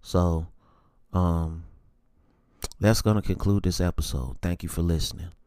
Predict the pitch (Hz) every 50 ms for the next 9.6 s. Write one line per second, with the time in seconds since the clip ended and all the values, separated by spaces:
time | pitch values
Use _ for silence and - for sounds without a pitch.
0 | _ - - - - - 71 71 80 85 87 90 85 85 85 80 82 82 82 78
1 | 87 87 - - - 87 87 87 85 - - - - - - - - - _ -
2 | - - 76 76 71 71 78 80 82 80 76 85 80 78 73 73 - - 80 82
3 | 80 80 - - - 80 80 78 - - 82 76 76 - - - 87 78 69 -
4 | - - - - 50 - - - - - - - - - - - _ _ _ -
5 | - - - - - - - - 117 117 113 101 98 98 95 92 87 87 87 82
6 | 76 69 69 - - - 101 101 92 - - 87 87 80 - 85 78 - 80 76
7 | 73 - - 67 - - - - - - - - - _ - - - 110 113 107
8 | 95 107 101 95 92 85 90 87 87 82 82 87 80 78 73 - - 69 76 73
9 | 67 64 60 - - - - - - - -